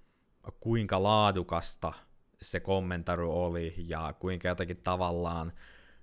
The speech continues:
öö, mun mielestä siinä kuulu, välittyi sellainen tietynlainen niin kuin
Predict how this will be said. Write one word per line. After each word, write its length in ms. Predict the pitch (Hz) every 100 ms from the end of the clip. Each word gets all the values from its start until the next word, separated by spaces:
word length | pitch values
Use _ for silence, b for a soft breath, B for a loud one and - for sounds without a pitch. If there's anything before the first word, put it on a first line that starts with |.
| - -
öö, 800 | 50 52 53 53 53 52 52 50
mun 500 | 69 95 113 120 107
mielestä 420 | 95 87 85 -
siinä 260 | 87 92 87
kuulu, 640 | - 98 95 90 87 80 -
välittyi 440 | 98 101 92 - 85
sellainen 320 | 87 85 90
tietynlainen 800 | 98 92 85 82 82 80 80 82 b b b b b b b - - -
niin 340 | 82 90 87
kuin 260 | 85 85